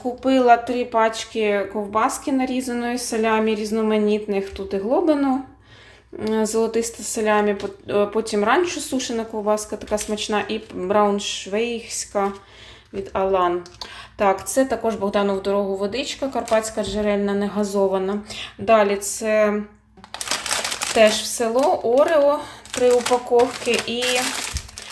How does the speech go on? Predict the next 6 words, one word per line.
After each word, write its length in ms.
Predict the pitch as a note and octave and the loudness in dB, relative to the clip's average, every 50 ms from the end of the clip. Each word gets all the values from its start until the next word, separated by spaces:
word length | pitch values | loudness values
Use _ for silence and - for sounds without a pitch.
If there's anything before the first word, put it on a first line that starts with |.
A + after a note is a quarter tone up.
| - - - - - | -14 -14 -8 -4 2
три 120 | A#3+ B3+ | 4 4
упаковки 680 | B3+ A#3+ A3 - A#3 A3+ - C4+ C4+ C#4+ C#4 - - B3+ | 4 4 2 0 -2 2 4 6 6 6 4 0 -4 -4
с-, 600 | B3+ - - - - - A#3+ A#3 - - A3 G#3+ | -4 -4 -6 -8 -8 -8 -6 -6 -4 -2 -4 -4
соленої 760 | G#3 G#3+ - - B3 B3 B3 B3+ B3 A#3 A#3 A3+ A3+ A3+ A3+ | -4 -6 -6 -2 0 0 2 2 0 0 0 0 0 -2 -2
соломки. 840 | A3 - - - B3 A#3 A3 G#3 G3 F3+ E3+ E3 F3 F3 - - G#3 G3+ G3 - - - - - - - - - - - - _ - | -4 -6 -6 -4 -2 0 0 2 2 2 0 -2 -4 -10 -8 -8 -6 -6 -6 -8 -12 -14 -14 -14 -16 -16 -16 -16 -18 -20 -14 _ 2
Так, 400 | A3+ G3+ F#3+ F3+ - - - | 4 4 4 2 0 -8 -16